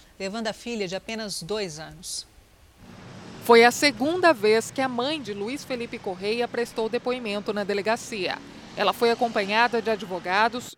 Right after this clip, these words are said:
Speaker 2: e teria dito que não teve contato com o filho e não sabe onde ele está.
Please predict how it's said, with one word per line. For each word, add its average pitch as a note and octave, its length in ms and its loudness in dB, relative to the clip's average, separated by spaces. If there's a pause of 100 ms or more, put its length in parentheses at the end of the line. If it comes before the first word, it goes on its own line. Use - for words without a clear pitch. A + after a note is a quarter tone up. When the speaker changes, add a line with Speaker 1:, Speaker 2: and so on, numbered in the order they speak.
Speaker 2:
e A3 80 -8
teria B3+ 320 0
dito A#3+ 320 -8
que C4+ 140 -6
não C#4+ 340 -4
teve A#3+ 260 -2
contato G#3 540 0
com F3+ 160 -6
o E3 40 -10
filho B3 520 -2
e B3+ 80 -2
não C4+ 180 -4
sabe G#3+ 360 -2
onde G3+ 120 -6
ele G#3 120 -2
está. G#3+ 400 -2